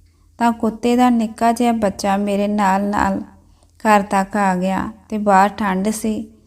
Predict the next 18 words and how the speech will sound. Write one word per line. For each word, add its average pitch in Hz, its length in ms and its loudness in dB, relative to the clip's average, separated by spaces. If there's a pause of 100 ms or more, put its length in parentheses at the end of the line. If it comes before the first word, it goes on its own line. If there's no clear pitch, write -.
(360)
ਜਿਸ 220 340 4
ਕਾਰਨ 247 360 4
ਮੈਂ 247 200 4
ਉਹਨੂੰ 208 480 -2 (180)
ਅੰਦਰ 202 320 0
ਰੱਖ 202 380 -2 (180)
ਕੇ 190 340 -4 (520)
ਥੋੜ੍ਹਾ 220 280 2
ਦੁੱਧ 202 320 -2
ਪਿਆ 208 320 0
ਦਿੱਤਾ 196 400 -4
ਤੇ 208 160 -2
ਰੋਟੀ 190 360 -2
ਖਵਾ 190 340 0
ਦਿੱਤੀ। 196 460 -6 (500)
ਉਹ 226 180 0
ਖਾ 196 300 6
ਕੇ 214 200 -2